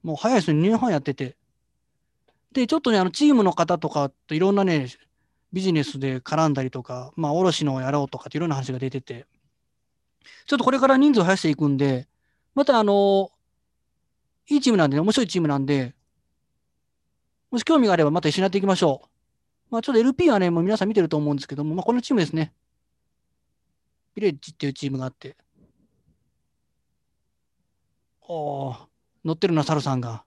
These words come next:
ぼかしに入ってる。まあ、結構、あのー、面白いチームです。面白いっていうか、あの、みんないい人ばっかりですね。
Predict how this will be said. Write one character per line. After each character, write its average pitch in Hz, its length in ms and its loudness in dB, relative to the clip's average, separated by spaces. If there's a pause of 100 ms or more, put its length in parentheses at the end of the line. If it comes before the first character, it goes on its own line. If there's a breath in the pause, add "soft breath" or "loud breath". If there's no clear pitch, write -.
(120)
ぼ 151 100 -4
か 156 100 -2
し 147 100 -6
に 131 80 -4
入 135 100 -4
っ - 20 -12
て 131 140 -14
る。 120 80 -12
ま - 1300 -20
あ、 - 20 -6
結 302 160 0
構、 196 180 4
あ 180 60 4
の 175 60 4
ー、 170 720 0 (560)
面 214 120 0
白 240 160 0
い 170 60 0
チ 170 140 -2
ー - 20 2
ム 135 80 0
で 120 100 -6
す。 - 240 -16 (1700)
面 190 160 -6
白 277 160 2
い - 20 2
っ - 20 -8
て 156 120 0
い - 20 2
う 131 60 -2
か、 135 180 -6
あ 170 60 -4
の、 185 200 -8 (1000)
み 226 80 -4
ん - 20 0
な 196 40 0
い 233 80 2
い - 20 0
人 - 100 -2
ば 151 60 0
っ - 60 -6
か 160 80 -6
り 143 80 0
で 123 40 -6
す - 80 -8
ね。 151 160 -2